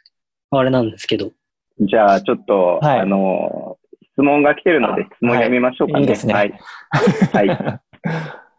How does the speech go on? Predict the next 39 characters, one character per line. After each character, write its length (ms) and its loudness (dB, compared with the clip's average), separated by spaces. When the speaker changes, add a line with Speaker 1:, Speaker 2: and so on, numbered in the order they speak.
Speaker 3:
<laughs> 20 -2
Speaker 2:
え 100 2
っ 80 -2
と、 800 4
マ 220 2
ー 80 -12
さ 120 0
ん 100 -12
と 100 -6
い 20 -2
う 40 -4
方 220 -4
か 100 -2
ら 120 0
で 160 0
す。 40 -8
Speaker 3:
は 120 0
い。 120 -6
Speaker 2:
え 320 2
ー、 20 -2
ヘ 100 0
ッ 100 -2
ド 100 0
コ 120 2
ー 80 2
チ 320 0
契 60 2
約 260 2
更 220 0
新 120 -2
に 140 0
つ 160 -4
い 100 -2
て、 480 -2
最 220 0
終 120 -4
的 240 -2
に 120 0
決 180 -4